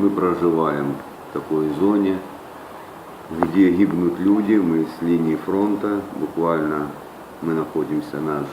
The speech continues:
город, город Горняк, город Украинск, рядом с линией фронта. Есть у нас жертвы среди мирного населения, народ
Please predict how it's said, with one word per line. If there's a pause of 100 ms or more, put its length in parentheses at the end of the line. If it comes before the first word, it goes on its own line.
(120)
город, (160)
город (100)
Горняк,
город
Украинск,
рядом
с
линией (100)
фронта.
Есть
у
нас
жертвы
среди
мирного
населения, (500)
народ